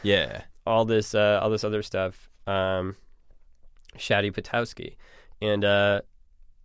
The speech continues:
Speaker 2: they were like, "You can use our space. I'll buy your equipment. You just do audio for us." What, basically what we want is to meet comedians to make our stuff funny.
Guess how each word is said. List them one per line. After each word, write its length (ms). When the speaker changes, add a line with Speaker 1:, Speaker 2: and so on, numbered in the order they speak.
Speaker 2:
they 140
were 100
like, 360
"You 160
can 160
use 240
our 80
space. 560
I'll 100
buy 120
your 140
equipment. 580
You 140
just 160
do 160
audio 300
for 260
us." 300
What, 200
basically 340
what 180
we 120
want 260
is 100
to 100
meet 160
comedians 580
to 100
make 180
our 80
stuff 240
funny. 360